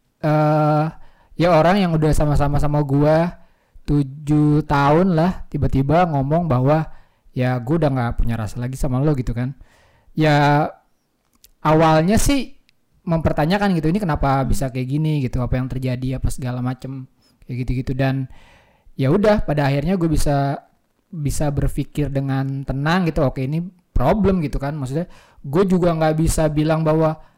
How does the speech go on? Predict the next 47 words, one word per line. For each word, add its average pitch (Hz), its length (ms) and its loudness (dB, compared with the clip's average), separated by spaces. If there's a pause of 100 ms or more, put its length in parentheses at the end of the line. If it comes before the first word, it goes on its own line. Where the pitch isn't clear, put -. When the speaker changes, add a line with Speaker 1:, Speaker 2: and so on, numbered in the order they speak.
(260)
Speaker 1:
"Masa 190 220 0
lu 269 120 0
nggak 190 300 4
cinta 196 220 -4
lagi 190 380 0
sama 190 220 -2
gue 170 360 2
sih?" 233 200 0
gitu 185 200 0
kan. 175 260 0
Speaker 2:
<laughs> 160 60 -10
Speaker 1:
"Cinta 269 240 0
dong," 277 180 6
gitu. 196 140 2
Kita 220 160 0
kan 311 100 2
udah 220 140 4
suami 180 260 2
istri 202 240 2
apa 185 120 0
segala 196 260 4
macam. 208 100 -6
Ya 160 120 -6
nggak 147 180 -4
bisa, 233 240 -4
seperti 139 320 -8
yang, 139 280 -6
eh, 135 420 -6 (300)
psikolog 143 380 -2
kita 139 240 -2
bilang 180 300 0
bahwa 135 280 0
ya 131 140 -2
lu 156 100 0
nggak 233 140 2
bisa 175 160 2
nahan 147 320 0
itu 147 120 -4
perasaan 175 520 -2
gitu 139 160 -8
kan. 147 240 -6
Speaker 2:
Hmm. 185 80 -14 (340)
Speaker 1:
Apa 143 240 -4
yang 151 160 0
lu 151 80 0
rasain, 160 600 0 (380)
ya, 143 280 -2